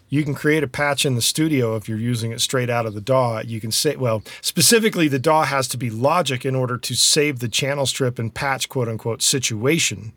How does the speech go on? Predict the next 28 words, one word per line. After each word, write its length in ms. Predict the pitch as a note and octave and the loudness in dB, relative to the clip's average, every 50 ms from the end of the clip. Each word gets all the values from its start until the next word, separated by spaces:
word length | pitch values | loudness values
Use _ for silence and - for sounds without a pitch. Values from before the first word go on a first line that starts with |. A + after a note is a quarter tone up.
| _ _ _ _ _ | _ _ _ _ _
And 320 | - C#3 C3+ C3 B2+ B2+ - | 0 2 2 2 0 -2 -2
MainStage 520 | - B2+ C3 C3 C3+ B2+ - - B2 A2+ A#2+ | 0 0 2 2 2 0 0 0 -2 -2 -2
will 60 | A2+ | -4
be 140 | G2 G#2+ G2 | -6 -6 -8
able 140 | G2+ G2+ G2 | -8 -8 -10
to 80 | - - - | -8 -2 0
open 280 | C3+ C3 B2+ - G#2 | 0 0 0 -2 -6
it, 140 | G2+ A2 - _ _ - | -8 -10 -14 _ _ -4
and 140 | B2 A#2+ A2+ | -4 -2 0
vice 260 | A#2 A2 A2 G#2+ - | 0 0 0 0 -2
versa. 400 | - - C3 A#2+ A2+ - A#2+ G#2 | -2 -2 0 0 0 -2 -2 -4
If 140 | F#2+ - B2+ | -6 -4 -4
you 80 | A#2 | -2
save 300 | - - - B2+ B2 A2+ | 0 0 0 0 0 -2
a 60 | G#2+ | -4
patch 420 | G2+ - - C3+ B2 A#2+ A2+ - - | -4 -4 -4 -4 -4 -4 -4 -6 -6
in 100 | G#2 G#2 | -6 -4
MainStage, 560 | A2+ C3 D#3 D3+ B2+ - - A#2 G#2+ G#2 F#2+ | 0 0 2 2 0 0 -2 -2 -4 -4 -4
you 80 | A2 G#2 | -6 -6
can 160 | - A#2+ A#2 - | -6 -8 -6 -2
open 280 | - B2 A#2+ - B2 A2 | 0 0 0 0 -2 -6
it 80 | - - | -6 -6
within 280 | G2+ G2+ G#2+ G2+ G#2 | -8 -6 -6 -4 -2
Logic. 400 | A2+ B2+ C3+ C3 A#2+ A2 F#2+ - - - - - - - - - - - - - _ _ _ _ _ _ _ _ _ - | 2 2 2 2 2 0 -6 -10 -12 -18 -18 -18 -18 -18 -20 -20 -20 -20 -20 -20 _ _ _ _ _ _ _ _ _ -2
If 160 | D#3+ D3 B2+ | -2 0 4
you're 120 | D#3+ D#3 D3 | 4 4 4
re-, 180 | C#3+ C#3 B2+ B2+ - _ _ _ _ _ F#3+ | 4 2 0 -2 -6 _ _ _ _ _ -2
using 520 | D#3 D3 F3 G#3 A3 F#3 E3+ F#3 E3 D#3 | 2 6 6 8 8 6 6 4 4 2